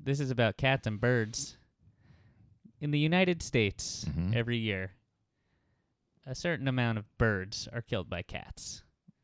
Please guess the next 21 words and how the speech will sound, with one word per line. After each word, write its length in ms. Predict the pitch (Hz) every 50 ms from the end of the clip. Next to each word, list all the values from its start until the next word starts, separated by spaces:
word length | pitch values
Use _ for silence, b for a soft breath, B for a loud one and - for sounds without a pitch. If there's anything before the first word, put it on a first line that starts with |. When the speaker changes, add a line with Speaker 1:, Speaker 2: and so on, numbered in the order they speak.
| _ _ _ _ _ _ _ _
Speaker 1:
Care 180 | - 139 139
to 80 | 127 123
take 180 | - 139 123 120
a 60 | 117
guess? 460 | 117 139 139 147 147 - - - - _ _ _ _ -
Speaker 2:
Uh, 720 | 87 85 85 82 80 80 78 78 80 78 76 76 76 - -
five 420 | - - - 127 127 131 123 101
million. 440 | 95 98 92 82 76 73 65 127 - - - _ _ - - -
Speaker 1:
Three 300 | - 156 165 202 247 262
point 320 | 247 - 220 208 202 151 123
seven 600 | - - 165 170 170 180 175 147 135 120 120 117 - _ _
billion 500 | - 160 156 156 160 156 151 160 151 147
birds. 600 | 147 - - 120 233 247 - - - 254 - - 226 202 - 170 190 180 - -
Speaker 2:
<laughs> 0 | 175 170 -
No. 400 | 110 110 110 113 113 113 117 117 -
Speaker 1:
Yes. 520 | 165 165 180 190 170 104 107 - - - B B B B B -
Speaker 2:
Three 160 | 302 311 294
point 260 | 294 427 285 254 208
seven 340 | 262 254 214 196 180 151 - -
billion? 640 | - 165 165 160 160 170 185 202 220 233 240 254 247
Speaker 1:
Yes. 240 | 202 160 127 -